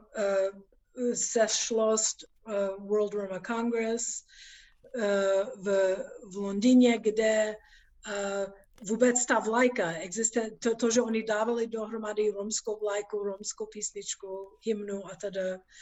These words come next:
A tyto věci jsou vnímány pozitivním způsobem, ne všemi, ale spousta lidí to berou skutečně vážně, že ano,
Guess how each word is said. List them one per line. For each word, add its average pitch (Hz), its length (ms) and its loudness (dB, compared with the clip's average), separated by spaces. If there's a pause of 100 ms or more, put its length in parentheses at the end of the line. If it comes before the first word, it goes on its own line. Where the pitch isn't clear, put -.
(440)
A 202 180 -2
tyto 247 320 0
věci 254 360 2
jsou 240 400 4
vnímány 254 880 2
pozitivním 247 720 -2
způsobem, 226 800 -4 (300)
ne 226 120 0
všemi, 262 640 0 (180)
ale 220 280 0
spousta 254 540 0
lidí 247 540 -2
to 247 140 -6
berou 240 580 -2 (120)
skutečně 262 720 -6
vážně, 220 840 -4 (640)
že - 120 0
ano, 247 680 4